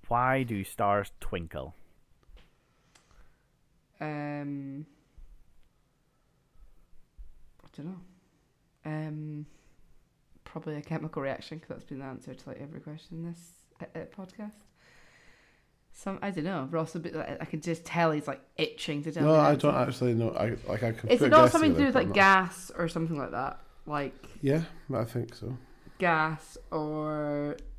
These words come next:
Speaker 2: yeah, I, I actually don't know. I'm gonna guess ga-, I'm just gonna say gas.
Speaker 3: Where? Where's the gas?
Speaker 2: I'm just leaving it quite broad out there. I've just asked why they twinkle, and the, and the answer is gas.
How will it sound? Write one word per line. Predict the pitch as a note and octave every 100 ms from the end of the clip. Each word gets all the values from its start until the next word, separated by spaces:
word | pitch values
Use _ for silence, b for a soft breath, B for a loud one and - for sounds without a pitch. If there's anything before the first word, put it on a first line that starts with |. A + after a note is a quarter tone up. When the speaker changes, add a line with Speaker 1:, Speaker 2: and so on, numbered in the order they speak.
| - - - - _ _ - - - - - _ A3+
Speaker 2:
yeah, | A3+ C#3
I, | F#3
I | F#3+ F3+
actually | - F3
don't | -
know. | D3+
I'm | C#3 D3
gonna | E3
guess | D#3+ D3 -
ga-, | D3+ C#3+
I'm | E3
just | D#3+
gonna | G3+
say | F3
gas. | D#3+ D3 D3 - - _ _ _ _ _ _ _ -
Speaker 3:
Where? | G#2+ E2 -
Where's | G#2 G2
the |
gas? | G2 G2 - _ b b
Speaker 2:
I'm | F#3+
just | G#3+ A3
leaving | G3+ F#3+
it | E3
quite | - E3+
broad | D#3+ D#3+ D#3 D3+
out | D#3 D3+ C#3+
there. | C3+ C3 D#3
I've | D#3
just | F#3
asked | F#3 E3 -
why | D#3+ D3+
they | D3
twinkle, | D#3+ D3+ D#3
and | C#3+ C#3
the, | -
and | C#3+
the | C#3
answer | C#3 -
is | C3+
gas. | C#3 B2+ - -